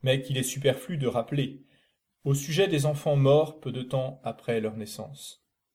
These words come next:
Il y avait encore, selon son récit, de plus grandes peines pour l'impie, le fils dénaturé, l'homicide qui tue de sa propre main,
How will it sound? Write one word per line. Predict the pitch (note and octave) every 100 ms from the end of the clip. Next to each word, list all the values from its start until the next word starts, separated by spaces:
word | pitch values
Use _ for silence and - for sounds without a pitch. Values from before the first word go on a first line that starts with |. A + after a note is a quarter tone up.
| _ _ _ _ _ _ _ _ _ _ _
Il | D#3+ D#3
y |
avait | F#3+ A#3 B3
encore, | D#3 D3 C#3 F#3+ A#3+ - _ _
selon | - A#2+ A#2
son | A#2 A2
récit, | A2 A#2+ - F#3+ A3 _ _ _ _ _ _ _ _
de | D#3+
plus | D#3+ C4+
grandes | G#3 F#3+ G#3 D3+
peines | - F#3 D3 G#2 A2+
pour | B2+ A#2
l'impie, | A#2 B2+ B2 - G#2+ - _ _ _
le | C3 B2
fils | - C3+ A#2+
dénaturé, | B2+ B2 - D#3 A2 - _ _ _ _
l'homicide | B2+ C#3 D3 D#3+ D#3 D#3+ C#3+ -
qui | - C#3
tue | - E3+
de | C3 A#2
sa | A2
propre | - B2+ - C#3+
main, | A2+